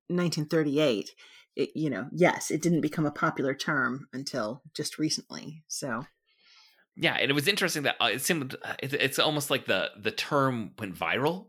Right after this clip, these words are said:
Speaker 2: uh, and suddenly it was everywhere.
Speaker 1: Yes, yes, it did. It became a huge thing. And I don't think that it was necessarily,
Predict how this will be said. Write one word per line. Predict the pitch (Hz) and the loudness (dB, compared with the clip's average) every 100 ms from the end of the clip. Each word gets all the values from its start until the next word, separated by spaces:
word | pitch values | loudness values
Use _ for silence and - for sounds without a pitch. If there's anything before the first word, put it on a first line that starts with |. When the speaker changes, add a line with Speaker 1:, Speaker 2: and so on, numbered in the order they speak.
| - | -8
Speaker 2:
uh, | - - 196 110 | -2 2 2 2
and | 101 | 0
suddenly | - 135 123 | -2 -2 -2
it | 87 | -2
was | 92 98 | -4 -4
everywhere. | 82 73 64 - - _ - | -4 -6 -8 -10 -14 _ -2
Speaker 1:
Yes, | 190 233 180 - - - - _ _ _ - | 4 4 4 -2 -6 -6 -10 _ _ _ -2
yes, | 170 139 - - - - - - | 0 -2 -4 -10 -10 -14 -14 -6
it | 165 160 | -4 4
did. | 202 131 - | 6 6 2
It | 180 | -2
became | 175 202 156 | 0 0 -2
a | |
huge | - 240 214 - | 0 0 2 2
thing. | 233 160 - - - - - - | 2 0 -2 -10 -16 -18 -4 2
And | 202 | 6
I | 208 | 6
don't | 180 254 294 - | 8 6 6 2
think | 247 240 233 | 2 2 4
that | 214 | 2
it | |
was | 196 175 | 4 2
necessarily, | 190 190 190 - 185 180 175 165 156 | 2 2 0 4 6 6 6 2 0